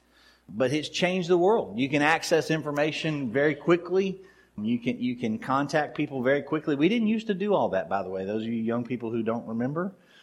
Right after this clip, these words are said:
we didn't have that kind of contact with each <laughs> other. And, uh, we actually had to visit, go over to somebody's house and check on them and talk to them. You know, sometimes you could use the old dial phones and call them.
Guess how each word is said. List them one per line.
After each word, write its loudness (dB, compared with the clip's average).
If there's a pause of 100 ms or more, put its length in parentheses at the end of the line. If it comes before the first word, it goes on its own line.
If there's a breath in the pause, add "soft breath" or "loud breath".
(120 soft breath)
we -2
didn't -2
have -4
that -2
kind -4
of -8
contact -4
with -4
each -6
<laughs> 2
other. 4 (380 loud breath)
And, -2
uh, 2
we 2
actually -2
had 0
to 4
visit, 0 (200)
go 4
over 4
to -4
somebody's 2
house 4
and -2
check 2
on 4
them 0
and -2
talk 2
to 0
them. -2 (360 loud breath)
You -6
know, 0
sometimes -2
you -4
could -6
use 0
the 2
old 2
dial 4
phones -2
and -4
call 2
them. -6